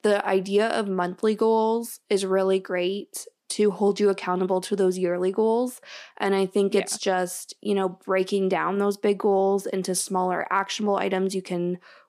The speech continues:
Speaker 1: work on in the
Speaker 2: Mm.
Speaker 1: month. If it's creating, you know, lifestyle changes, if one of your yearly goals was a lifestyle change,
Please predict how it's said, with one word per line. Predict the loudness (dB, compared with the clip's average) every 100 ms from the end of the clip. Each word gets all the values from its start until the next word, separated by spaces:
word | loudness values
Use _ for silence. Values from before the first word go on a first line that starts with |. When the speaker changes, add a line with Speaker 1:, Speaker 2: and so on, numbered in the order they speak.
| -2
Speaker 1:
work | -2 0
on | 0 2
in | 0 0
the |
Speaker 2:
Mm. | 0
Speaker 1:
month. | 2 2 2 0 -8 -20 -14 -6
If | -2
it's | 0 0 -4
creating, | -12 0 4 4 4 2 0 0
you | 0
know, | 0
lifestyle | 0 0 0 0 0 0
changes, | 0 2 2 4 2 0 -6 _ _
if | 2 4 4 2 -2
one | 0 2
of | 4
your | 4 2
yearly | 2 2 2 2
goals | 2 2 2
was | -2 -2
a |
lifestyle | -2 -2 -2 -2 0 0
change, | 0 2 2 2